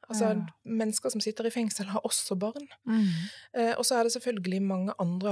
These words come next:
Speaker 1: alvorlige sykdommer.
Speaker 2: Mm.
Speaker 1: Ehm, og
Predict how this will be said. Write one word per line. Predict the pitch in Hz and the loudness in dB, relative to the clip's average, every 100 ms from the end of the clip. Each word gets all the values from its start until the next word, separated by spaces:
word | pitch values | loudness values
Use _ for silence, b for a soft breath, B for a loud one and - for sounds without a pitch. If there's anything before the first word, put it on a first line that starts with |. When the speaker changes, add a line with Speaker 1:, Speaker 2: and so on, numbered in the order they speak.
| 180 | 0
Speaker 1:
alvorlige | 180 175 160 160 | 0 -2 -2 -4
sykdommer. | 175 165 - 180 190 - - 220 | -6 -8 -8 -8 -8 -12 -8 0
Speaker 2:
Mm. | 185 | 2
Speaker 1:
Ehm, | 156 - 190 190 208 _ - | 2 -2 -10 -12 -14 _ -4
og | 214 202 202 | 0 2 2